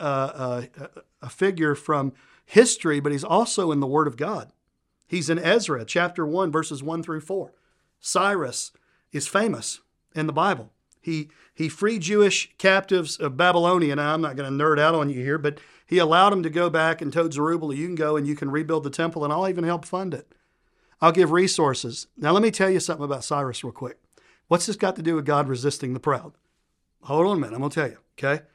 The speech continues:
So we gotta, we gotta be humble. We gotta be teachable, right? We gotta be a servant. We gotta be on the right side. Cyrus had a phrase,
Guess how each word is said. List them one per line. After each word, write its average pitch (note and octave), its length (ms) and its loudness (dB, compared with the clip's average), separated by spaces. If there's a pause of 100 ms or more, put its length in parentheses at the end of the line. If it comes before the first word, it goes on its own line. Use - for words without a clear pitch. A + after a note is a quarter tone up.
(200)
So - 160 -6
we C#3 60 0
gotta, D3 340 2
we C#3+ 140 -4
gotta C#3+ 280 0 (580)
be F#3 380 -2 (220)
humble. G#3+ 480 4
We E3 100 -2
gotta D#3 160 0
be C3+ 140 -6
teachable, F#3+ 640 -2 (200)
right? F#3 340 2 (220)
We C#3 80 -8
gotta C#3 140 -2
be C#3 100 -2
a C3+ 60 -2
servant. F#3+ 460 0 (100)
We C3+ 80 -10
gotta C#3+ 100 -2
be C#3+ 120 -4
on D3 100 -2
the C#3 60 -4
right C#3+ 240 -2
side. A#2+ 280 -10 (800)
Cyrus F#3 840 6 (260)
had D#3+ 240 4
a C#3+ 60 2
phrase, C#3 600 -2